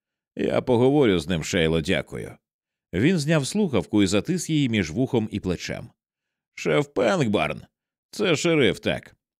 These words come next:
"Це Фазі Мартін біля дороги Н два. Тут може бути проблема, бос". "Так". Алан підсунув до себе ще один телефон на столі. Це була пряма лінія з іншими службами муніципального будинку.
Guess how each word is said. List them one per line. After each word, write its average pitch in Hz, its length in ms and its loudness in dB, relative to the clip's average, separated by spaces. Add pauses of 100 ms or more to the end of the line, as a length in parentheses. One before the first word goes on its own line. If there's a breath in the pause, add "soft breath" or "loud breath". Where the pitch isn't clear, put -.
(260)
"Це 160 200 2
Фазі 196 400 2
Мартін 151 540 0
біля 175 280 4
дороги 185 540 2
Н 156 220 0
два. 90 340 0 (340)
Тут 214 200 2
може 202 300 2
бути 196 260 4
проблема, 190 560 2
бос". 78 420 -4 (340)
"Так". 101 500 2 (220)
Алан 107 320 2
підсунув 117 440 0
до 101 120 2
себе 104 280 0
ще 120 220 0
один 98 220 2
телефон 92 460 0
на 85 100 -4
столі. - 440 -6 (280)
Це - 180 0
була 170 260 4
пряма 123 360 2
лінія 110 580 -2 (300)
з 98 200 -4
іншими 175 440 0
службами 131 540 0
муніципального 92 840 -2
будинку. 69 640 -6